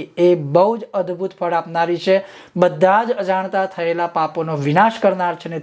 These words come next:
તેત્રીસ કોટી દેવોનો આશીર્વાદ આપશે. અને એ આ વખતે અવશ્ય કરજો, કારણ કે આ વખતે, આ વખતે જે બુધવારે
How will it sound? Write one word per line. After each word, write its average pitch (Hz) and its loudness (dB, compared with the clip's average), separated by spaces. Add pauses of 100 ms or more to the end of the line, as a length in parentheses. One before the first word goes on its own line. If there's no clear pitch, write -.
તેત્રીસ 208 0
કોટી 156 -4
દેવોનો 147 -2
આશીર્વાદ 151 0
આપશે. 143 -2 (360)
અને 196 4 (100)
એ 196 6 (180)
આ 175 2
વખતે 170 -4
અવશ્ય 196 0
કરજો, 196 -2
કારણ 165 -4
કે 160 -2
આ 160 2
વખતે, 160 -4
આ 160 2
વખતે 165 0
જે 156 -2
બુધવારે 196 2